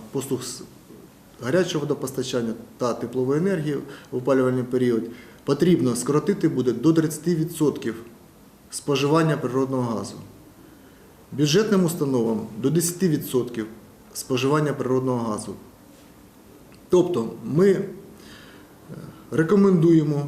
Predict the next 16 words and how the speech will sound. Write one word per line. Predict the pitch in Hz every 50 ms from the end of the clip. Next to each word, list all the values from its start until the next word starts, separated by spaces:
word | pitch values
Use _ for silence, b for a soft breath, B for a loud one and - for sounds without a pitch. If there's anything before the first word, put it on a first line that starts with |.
| 143 - -
і | 147 160
просимо | 160 180 185 175 165 165 - 147 135 135 131 127 127 127 -
керівників | 151 156 180 180 180 180 165 - 160 147 123 110 - - - - - - - - - - -
названих | 127 151 160 147 127 131 131 127 127 123 120 - -
підприємств | 139 131 131 151 160 180 202 202 196 180 - - - - - - -
звернути | - 117 117 135 160 175 185 180 156 - 131
особливу | 127 120 - 147 147 170 175 160 156
увагу | 156 156 160 170 170 190 196 185 151 131 117 113 113 -
на | 123 131
те, | 131 185 185
щоб, | - - 151 131 - - B B B B B B B B B B B B -
е, | 127 120 123 123 120 120 117 117 - - - -
підійти | 147 147 165 180 170 - 180 170 139 - - - - - - - - - -
максимально, | 127 147 139 - - 165 170 165 160 151 143 135 120 113 - - - - - - - - - - - -
е, | 127 120 120 117 - 113 113 113 - - - - - - - - - - - - - - - - - -
енергоефективно | - 143 165 165 151 160 156 160 160 165 - 202 214 190 175 151 127 113 -